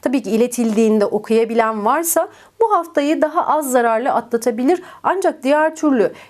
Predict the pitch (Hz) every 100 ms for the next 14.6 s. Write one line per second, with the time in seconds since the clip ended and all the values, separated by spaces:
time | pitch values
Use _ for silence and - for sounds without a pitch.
0 | _ 381 311 254 311 359 349 359 339 330
1 | 311 - 247 262 311 262 202 170 175 196
2 | 254 262 254 247 247 254 254 247 - _
3 | 262 294 294 285 320 285 226 185 165 165
4 | - _ 214 233 226 220 220 247 330 330
5 | 311 311 330 302 226 190 190 180 170 175
6 | 170 160 165 180 - 415 311 302 294 339
7 | - - _ - 247 220 226 285 262 208
8 | 233 320 - _ - 175 233 226 240 294
9 | - _ - 262 247 247 359 - 233 202
10 | 185 175 170 180 262 233 220 220 233 233
11 | 226 262 294 302 311 320 190 - 262 254
12 | 262 262 269 269 220 285 339 - - 233
13 | 190 214 262 302 - 202 165 143 - 320
14 | 294 240 220 233 226